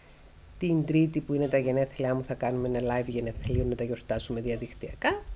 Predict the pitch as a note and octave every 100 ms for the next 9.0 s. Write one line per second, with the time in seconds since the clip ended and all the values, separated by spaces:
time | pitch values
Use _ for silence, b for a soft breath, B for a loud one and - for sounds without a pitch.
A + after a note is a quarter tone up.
0 | - - - D#4 B3+ D#3+ - - C#3 -
1 | F3+ D#3 D3 C3+ - B2+ C3+ C#3 C3+ C3
2 | B2 A#2 B2 - A#2+ A#2 G#2+ - - -
3 | - - D#3+ E3+ D#3+ D#3 D#3 D#3 D#3+ C#3+
4 | C3 D3 G3+ C4+ F4+ F4+ - - - -
5 | - - - D#3 E3 F#3+ D#4 F4+ E3+ D#3
6 | D#3+ D#3+ E3 D#3+ E3 A3 D#4+ G4 - -
7 | - - - - - - - G#3+ B3 G#4+
8 | A#4 - - D#3+ F#3+ E4+ - D#4 D#4+ E4